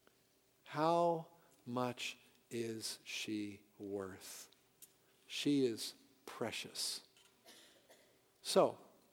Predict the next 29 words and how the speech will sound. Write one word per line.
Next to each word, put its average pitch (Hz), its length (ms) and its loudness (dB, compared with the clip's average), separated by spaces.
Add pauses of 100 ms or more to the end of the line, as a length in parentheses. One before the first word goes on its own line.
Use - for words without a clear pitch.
(580)
not 185 200 4
just 175 240 2
on 131 400 6
one 156 360 6
day 120 420 6 (140)
out 120 140 6
of 113 100 6
the 113 60 -2
calendar 131 460 2
year, 98 400 -2 (1500)
but 139 360 4 (200)
all 208 240 12
throughout 156 380 6
the 135 100 4
year, 117 480 4 (300)
these 202 420 6
are 135 320 6
simple 185 640 4
ways 127 540 4
that 123 140 4
we 120 340 2 (400)
honor 131 540 4 (1200)
our 113 120 -4
parents. - 680 -4 (420)
And 120 120 0
specifically 151 540 6
today, 131 520 8
speaking 135 420 2
of 107 240 -2